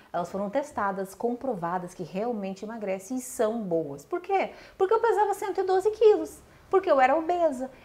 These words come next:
Eu gosto de comer, eu não deixei de gostar de comer. E eu me especializei em criar receitas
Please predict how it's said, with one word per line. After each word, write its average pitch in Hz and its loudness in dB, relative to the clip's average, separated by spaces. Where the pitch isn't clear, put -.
Eu 311 8
gosto 214 4
de 214 -10
comer, 302 2
eu 220 2
não 196 -2
deixei 294 -2
de 247 -6
gostar 180 -4
de 175 -10
comer. 165 -4
E 175 -2
eu 202 0
me 233 -2
especializei 269 -2
em 196 -4
criar 175 -4
receitas 269 -2